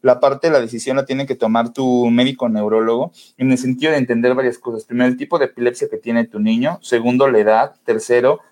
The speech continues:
riesgos que tiene de tomar, eh, cualquier otro medicamento.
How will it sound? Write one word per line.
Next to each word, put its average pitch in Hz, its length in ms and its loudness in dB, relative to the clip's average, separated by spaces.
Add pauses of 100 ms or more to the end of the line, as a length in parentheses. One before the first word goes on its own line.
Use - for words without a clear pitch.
(180)
riesgos 135 500 0
que 123 120 -6
tiene 123 260 0
de 123 140 2
tomar, 110 580 0
eh, 107 260 2
cualquier 110 360 0
otro 123 240 0
medicamento. 107 840 0